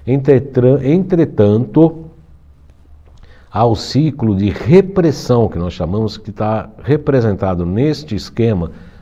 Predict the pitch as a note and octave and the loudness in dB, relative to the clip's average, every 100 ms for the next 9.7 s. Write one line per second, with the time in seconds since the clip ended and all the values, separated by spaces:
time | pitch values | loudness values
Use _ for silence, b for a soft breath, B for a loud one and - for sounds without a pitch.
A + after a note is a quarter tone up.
0 | B G2 A#2 A#2+ A#2 G2 F2+ G2+ G2+ E2+ | B -4 -4 -4 -4 -2 -2 -4 -4 -6
1 | F2+ G#2+ G#2 B B G2 G#2+ C3 B2 - | -6 -8 -10 B B -4 0 0 -2 -6
2 | G#2+ - F#2 F2 B2 A2 G2+ B2+ C3 B | -8 -4 -4 -2 0 2 2 2 0 B
3 | B - C3 C3+ A#2+ C3+ B2+ C3 C#3+ C#3+ | B -2 2 4 4 2 0 -2 -4 0
4 | C3+ G2+ F#2+ E2 D2+ C#2+ B B B - | 2 4 4 2 -2 -8 B B B -10
5 | F#2 G2 A2+ A2+ G#2+ E2 F2+ C3+ C#3+ G2+ | -6 -4 -2 0 -2 -2 2 4 4 4
6 | E2+ F#2+ F#2 E2+ E2 G#2+ B2+ C3 F#2 - | 0 -2 -2 -2 2 4 4 0 -4 -4
7 | F#2+ C3+ A#2+ F2 - E2+ - G2+ F2 D#2 | -4 -4 -6 -10 -6 -8 -4 -2 -2 -2
8 | F2 D#2+ D2+ C#2+ F#2 D2+ - F2 E2+ D#2+ | -2 -2 -4 -6 -8 -8 -6 -4 -4 -6
9 | D2+ E2+ E2+ G2 F#2 G#2+ | -6 -6 -6 -4 -2 -2